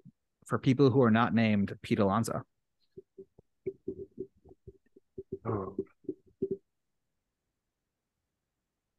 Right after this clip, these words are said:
Speaker 2: This is a tough one.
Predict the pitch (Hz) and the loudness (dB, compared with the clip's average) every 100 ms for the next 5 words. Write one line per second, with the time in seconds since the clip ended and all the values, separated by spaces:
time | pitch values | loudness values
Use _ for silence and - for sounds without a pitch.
0 | _ _ _ _ _ _ _ _ _ _ | _ _ _ _ _ _ _ _ _ _
1 | _ _ _ _ - 101 76 87 87 50 | _ _ _ _ -6 -6 -2 -2 -2 -4
2 | 50 | -10